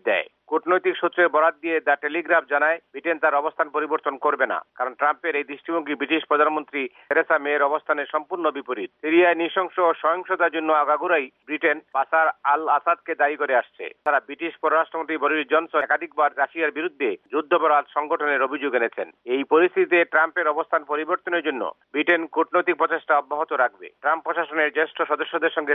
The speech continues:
সাক্ষাতের জন্য ওয়াশিংটন যাচ্ছেন বরিস জনসন। মতিউর রহমান চৌধুরী, ভয়েস অফ আমেরিকা, লন্ডন।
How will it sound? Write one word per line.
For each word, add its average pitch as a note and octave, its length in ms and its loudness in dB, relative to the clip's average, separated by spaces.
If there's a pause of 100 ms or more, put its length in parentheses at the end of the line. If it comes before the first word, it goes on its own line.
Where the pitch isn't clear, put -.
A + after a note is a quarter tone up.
সাক্ষাতের E3 400 -2
জন্য B2+ 260 -4 (140)
ওয়াশিংটন D3+ 520 -2
যাচ্ছেন C#3+ 380 0
বরিস C3+ 300 -4 (100)
জনসন। C3 400 0 (200)
মতিউর D#3+ 260 4
রহমান D3 280 2
চৌধুরী, E3+ 440 2
ভয়েস D3+ 320 2
অফ C#3+ 100 -4
আমেরিকা, C3+ 480 0
লন্ডন। A#2+ 360 -2